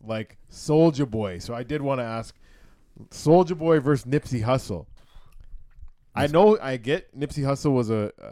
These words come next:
Speaker 1: a, a good guy, and he, uh, and he definitely, uh, contributed to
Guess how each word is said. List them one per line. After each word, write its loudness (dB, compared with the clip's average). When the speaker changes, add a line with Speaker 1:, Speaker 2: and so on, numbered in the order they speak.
Speaker 1:
a, -10
a -10
good -4
guy, 0
and -4
he, -8
uh, -10
and -12
he -10
definitely, -4
uh, -4
contributed -6
to -6